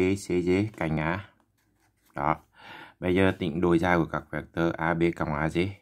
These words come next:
A B trừ A C. Đó. Thì ở đây các bạn chú ý này. A B trừ A, cộng A D, A B. Đó.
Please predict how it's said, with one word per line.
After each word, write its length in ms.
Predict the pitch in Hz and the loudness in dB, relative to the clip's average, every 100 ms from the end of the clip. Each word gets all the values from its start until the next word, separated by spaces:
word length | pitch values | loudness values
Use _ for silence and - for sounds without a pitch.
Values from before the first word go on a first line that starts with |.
| _ _ | _ _
A 160 | 73 80 | -2 0
B 80 | 82 82 | 2 0
trừ 80 | 78 | -2
A 200 | 78 78 | -8 -10
C. 140 | - 85 85 _ _ | -10 -10 -10 _ _
Đó. 220 | - 69 - _ _ - - - - - - | -8 -8 -8 _ _ -20 -18 -18 -18 -18 -4
Thì 80 | |
ở 80 | 92 | -2
đây 140 | 80 82 | 0 0
các 140 | 85 | 0
bạn 240 | 80 78 | 2 2
chú 140 | 78 76 | 0 -2
ý 80 | 69 | -2
này. 160 | 73 - _ _ - - - - _ | -4 -10 _ _ -20 -20 -20 -20 _
A 260 | 80 82 90 | 2 4 4
B 100 | 90 90 95 | 4 2 2
trừ 140 | 101 92 | 2 4
A, 260 | 82 - 80 | 4 2 -2
cộng 220 | 85 82 | 0 0
A 180 | 76 82 | 2 0
D, 80 | 87 92 - _ _ | 0 -4 -4 _ _
A 300 | - 73 80 | -14 -8 -6
B. 100 | 80 85 117 - _ _ _ _ _ _ _ _ - | -2 0 -2 -6 _ _ _ _ _ _ _ _ -6
Đó. 260 | 67 76 | 0 0